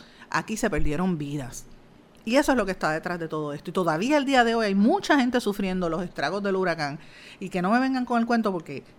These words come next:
váyase por los campos, vaya, mire, mire lo que está pasando en Utuado ahora mismo, que las comunidades tienen que organizarse para poder, este,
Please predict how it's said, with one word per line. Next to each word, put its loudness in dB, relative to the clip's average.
váyase 2
por -2
los -2
campos, 2
vaya, -2
mire, 0
mire 0
lo 2
que 0
está 2
pasando -2
en 0
Utuado 4
ahora 2
mismo, 0
que 0
las -2
comunidades -4
tienen -2
que -2
organizarse -2
para -4
poder, -6
este, -6